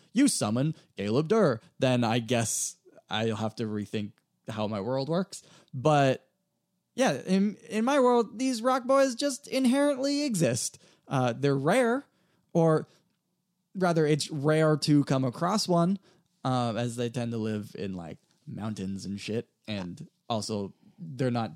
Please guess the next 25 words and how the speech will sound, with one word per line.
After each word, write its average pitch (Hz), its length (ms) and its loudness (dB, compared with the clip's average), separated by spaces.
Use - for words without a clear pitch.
you're 127 200 -2
not 110 200 -2
just - 180 -4
gonna 120 120 -2
be 120 140 0
able 113 140 0
to 110 100 -4
spot 127 440 -2
one 110 520 -6
easily. 123 440 -2
You 131 140 2
could 98 140 -4
walk 104 240 -4
right 117 160 0
past 139 280 0
one 92 120 -8
and 90 80 -10
be 87 60 -8
like, 82 140 -14
"Oh, - 160 -10
fucking - 440 -16
boulder's 92 420 -10
in 95 80 -10
my 98 160 -8
way. 104 240 -4